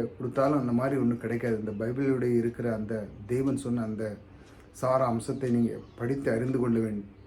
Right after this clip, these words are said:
கொண்டு விட்டீர்கள் என்றால், அந்த மாதிரி தேவன்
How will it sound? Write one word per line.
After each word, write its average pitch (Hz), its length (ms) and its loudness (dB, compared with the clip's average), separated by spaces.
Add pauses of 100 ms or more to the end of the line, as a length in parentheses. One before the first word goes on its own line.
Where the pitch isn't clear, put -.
கொண்டு 123 240 2
விட்டீர்கள் 117 280 2
என்றால், 107 320 -4 (440)
அந்த 160 220 2
மாதிரி 185 340 10
தேவன் 143 540 8